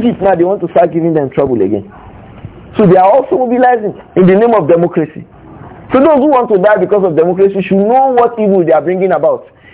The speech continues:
Islam does not allow that any religion should do just spread like that. No. Yes. Just like a doctor cannot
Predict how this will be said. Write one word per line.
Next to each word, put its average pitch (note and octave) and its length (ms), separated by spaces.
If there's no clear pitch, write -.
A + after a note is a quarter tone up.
Islam D4 500
does G#3+ 160
not A#3+ 240
allow G#3 300
that F3 260
any A3+ 220
religion G3 420
should D3+ 160
do E3+ 140
just G3+ 240
spread F#3+ 280
like C3 180
that. C3 240
No. A3 400
Yes. C4+ 320
Just C4+ 240
like G3 160
a G3 80
doctor B3 340
cannot G3+ 300